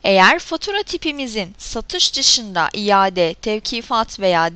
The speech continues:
diğer seçeneklerini seçmiş olmamız durumunda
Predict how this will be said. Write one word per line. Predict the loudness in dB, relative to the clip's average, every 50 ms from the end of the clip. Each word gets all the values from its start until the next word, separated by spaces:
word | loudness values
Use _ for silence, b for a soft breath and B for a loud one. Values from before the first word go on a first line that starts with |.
| -4
diğer | 0 4 6 8 8 6
seçeneklerini | 4 0 -4 -4 -2 -2 -2 -2 -6 -8 -8 _ -4 -4 -4 -4 -10
seçmiş | -8 -6 -6 -4 -4 -6 -6 -6 -6 -4
olmamız | -4 -6 -6 -6 -8 -8 -10 -12 -12 -10
durumunda | -12 -10 -10 -10 -12 -14 -16 -14 -6 -2 -2 -2 -2